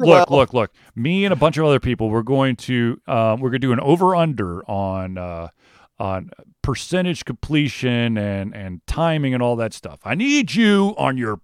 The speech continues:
Speaker 1: best.
Speaker 2: And here's the deal. Like, I'm basically taking this year's budget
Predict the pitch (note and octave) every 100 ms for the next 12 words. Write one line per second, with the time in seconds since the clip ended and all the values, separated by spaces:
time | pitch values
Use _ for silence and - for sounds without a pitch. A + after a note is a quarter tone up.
0 | - - - - - - _ _ _ _
1 | - - - - G3 E3+ B3 - A#3 D4
2 | F3+ C3+ A#2+ C#3+ F3+ F3 - _ - -
3 | F#3 G3 A3+ B3 - G#3 A#3 E3 F#3 -
4 | B3+ G3 - A3+ - A#2+ B2